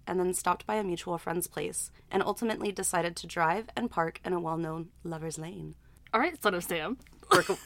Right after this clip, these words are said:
Speaker 1: Berkowitz?
Speaker 2: <laughs> Yeah.
Speaker 1: The couple pulled into a spot at about ten fifteen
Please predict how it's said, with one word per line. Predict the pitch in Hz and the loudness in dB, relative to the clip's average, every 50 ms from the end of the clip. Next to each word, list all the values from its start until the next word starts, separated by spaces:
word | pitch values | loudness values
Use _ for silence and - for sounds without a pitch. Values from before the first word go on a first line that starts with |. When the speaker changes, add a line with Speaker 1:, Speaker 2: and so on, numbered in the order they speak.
| - - | 2 10
Speaker 1:
Berkowitz? | - 202 175 170 208 208 220 247 - | 12 12 12 12 12 10 10 10 8
Speaker 2:
<laughs> | - | 8
Yeah. | 240 247 233 302 - - - - - - - - - - - - - - - - - - - - - - | 10 10 10 8 8 4 -6 -18 -10 -8 -8 -8 -8 -10 -20 -20 -20 -20 -20 -20 -20 -20 -20 -20 -2 2
Speaker 1:
The | 220 226 | 2 2
couple | - 277 262 330 330 | 4 2 2 0 -2
pulled | - - 269 254 240 | -2 -2 -2 0 0
into | 226 226 233 208 | 0 2 0 0
a | 202 | -2
spot | - - - 190 185 - - - | -2 0 4 6 6 6 4 2
at | 185 185 | -2 -2
about | 190 - 185 175 170 - - - - | 2 4 4 4 4 2 -2 -8 -6
ten | - 196 185 196 | -2 0 0 0
fifteen | - 240 240 - - - 170 165 165 208 247 | 0 -2 -4 -4 -4 -2 -2 0 0 0 -2